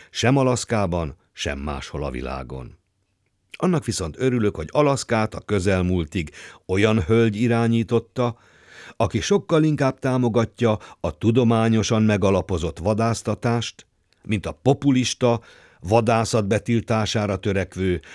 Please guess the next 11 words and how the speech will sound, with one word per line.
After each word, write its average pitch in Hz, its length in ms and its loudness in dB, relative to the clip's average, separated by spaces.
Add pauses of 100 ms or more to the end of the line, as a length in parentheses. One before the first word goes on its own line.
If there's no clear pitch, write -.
(100)
rossz 123 420 2
értelembe 110 680 0
vett 101 220 -2
természetvédő 92 960 0
körök 92 300 -4
szakmailag 107 640 0
nem 143 260 2
indokolható 85 920 -4
szélsőséges 67 880 -6
nézeteit. 65 920 -12 (720)
Sara, 156 500 0